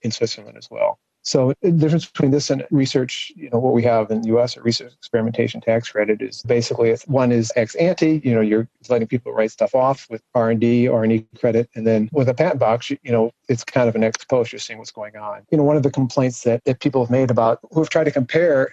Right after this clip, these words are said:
the efficacy of, of the two is that a lot of companies in the U S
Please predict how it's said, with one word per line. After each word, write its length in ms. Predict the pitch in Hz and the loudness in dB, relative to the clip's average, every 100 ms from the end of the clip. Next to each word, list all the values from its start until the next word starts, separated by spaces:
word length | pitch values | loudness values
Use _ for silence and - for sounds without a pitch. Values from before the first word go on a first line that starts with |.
| - | -4
the 260 | 135 123 117 | 0 2 2
efficacy 480 | - 190 170 147 127 | 0 0 0 0 2
of, 140 | 117 123 | 2 0
of 120 | 117 | -6
the 100 | 117 | -10
two 420 | - 165 127 117 - _ _ _ | -2 0 2 0 -4 _ _ _
is 120 | 165 127 | -4 0
that 160 | 123 | 2
a 60 | 127 | 4
lot 200 | 147 180 | 4 2
of 240 | 135 113 | 0 0
companies 340 | - 143 123 117 | -2 0 0 2
in 60 | |
the 80 | 110 | 4
U 180 | 110 131 | 4 4
S 320 | 110 107 - | 2 0 -8